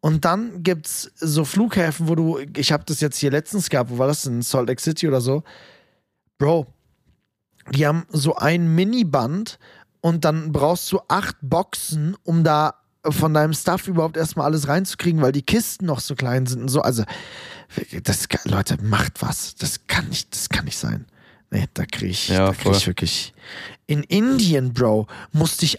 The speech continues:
Speaker 1: alles auspacken. Jedes Kabel. Digga, imagine, wenn die sagen, du musst bis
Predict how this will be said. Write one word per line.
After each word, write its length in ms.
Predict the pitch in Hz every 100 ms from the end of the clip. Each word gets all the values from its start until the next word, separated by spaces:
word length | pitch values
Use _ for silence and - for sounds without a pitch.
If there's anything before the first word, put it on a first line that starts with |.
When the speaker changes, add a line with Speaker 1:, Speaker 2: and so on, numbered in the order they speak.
| -
Speaker 1:
alles 340 | 165 220 233
auspacken. 800 | - 190 214 - 170 135 - 110
Jedes 500 | 127 131 202 220 -
Kabel. 680 | - - 214 226 175 139 98 98 _ _ _ _ _ _ _ _
Digga, 300 | 156 139 101 - - -
imagine, 840 | - 170 175 208 262 220 269 285 302 - - -
wenn 220 | - 190 202
die 100 | 196
sagen, 380 | 202 226 240
du 80 | 196
musst 340 | 220 214 - 160
bis 260 | 240 -